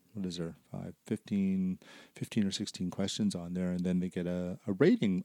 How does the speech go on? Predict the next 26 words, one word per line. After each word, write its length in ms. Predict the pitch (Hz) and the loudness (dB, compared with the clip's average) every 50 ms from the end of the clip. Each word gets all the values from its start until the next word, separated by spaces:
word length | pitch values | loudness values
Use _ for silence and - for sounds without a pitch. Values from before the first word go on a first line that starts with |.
| - | -2
out 140 | - 92 82 | -2 -2 -2
of 80 | 85 82 | -2 -4
that. 320 | 82 78 - - - - - - - - - - - - - - | -8 -10 -12 -14 -16 -20 -20 -18 -18 -18 -18 -18 -20 -20 -2 4
But 180 | - 110 107 - - | 6 6 6 4 2
a 100 | - 120 | -4 -4
big 440 | 95 85 - - 120 117 123 127 127 | -4 -6 4 8 8 10 10 8 4
part 240 | - - 104 95 90 | 2 0 2 2 4
of 80 | 90 104 | 2 2
it, 100 | 120 - | 2 0
the 80 | 95 | -2
humble 340 | 78 - - 156 160 139 98 | -4 -2 0 2 2 2 2
part 240 | - - 87 87 90 | 0 -2 -6 -8 -6
of 120 | 95 104 | -4 -4
it, 100 | 135 117 104 | -2 -2 0
is 120 | 92 95 | 0 0
about 240 | 90 - 98 104 127 | 2 2 2 2 4
empathy. 560 | 151 180 196 190 147 - - 90 87 - - - - - - - | 4 6 6 6 4 4 0 -8 -8 -10 -12 -16 -20 -12 -6 -4
And 140 | 98 87 - | -2 -2 0
so 120 | - 98 | 0 0
my 160 | 90 90 95 98 | 0 2 0 0
guys 280 | 98 98 95 92 - | 2 2 2 2 0
come 240 | - - 147 160 160 | 0 2 2 2 4
to 100 | 117 101 | 2 2
me 160 | 87 92 95 | 2 2 2
and 120 | 98 98 - | 2 0 0
say, 240 | - 95 90 87 | 0 -2 -2 -2